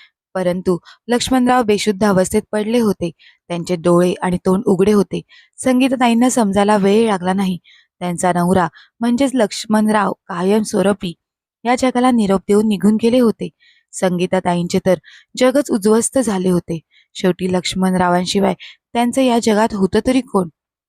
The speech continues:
त्यांच्या मुलाला तर त्यांच्या अंतिम संस्कारासाठी यायला वेळ मिळाला नाही. संध्याकाळी जेव्हा वाट पाहून पाहून गावातील लोक आणि नातेवाईक थकले, तेव्हा लक्ष्मणरावांना अंतिम संस्कारासाठी स्मशानात घेऊन गेले.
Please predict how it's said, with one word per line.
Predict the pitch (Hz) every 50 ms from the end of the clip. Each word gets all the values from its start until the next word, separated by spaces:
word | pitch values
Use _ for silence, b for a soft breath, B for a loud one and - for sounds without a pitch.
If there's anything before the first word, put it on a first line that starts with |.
| _ _ _
त्यांच्या | 180 180 160 - 180
मुलाला | 175 180 175 170 175 175 175 175
तर | - 180 180 185 -
त्यांच्या | 202 190 175 160 - 202 -
अंतिम | 180 175 - - 202 190
संस्कारासाठी | 185 - 185 175 170 - 185 180 180 - 185 180 - 190
यायला | 185 180 175 175 190 202 190 - B B B B B B -
वेळ | 214 233 254 269
मिळाला | 254 240 220 202 185 190 196
नाही. | 202 180 165 170 160 _ b b b b b
संध्याकाळी | b - 262 254 262 285 277 - 294 285 254
जेव्हा | - 247 226 233 220 202
वाट | 202 196 202 - _ _
पाहून | - 196 190 208 208
पाहून | - 208 214 208 202
गावातील | 190 185 180 185 185 - - 202 190
लोक | 190 202 180 - -
आणि | - 180 175 175
नातेवाईक | 175 170 - - 180 175 190 185 _ -
थकले, | 226 233 - 233 214 202 175 B B B B B B B -
तेव्हा | 233 247 254
लक्ष्मणरावांना | 247 233 214 - - 214 214 214 214 214 202 196 220 220 208 202 185
अंतिम | - 208 202 196 - - 233 226
संस्कारासाठी | 220 226 196 180 175 - - 190 190 185 - 220 202 - 185 - B B B B B B B
स्मशानात | - - - 240 240 240 - 262 247 262
घेऊन | 254 220 - 214 196 185 180 -
गेले. | 175 175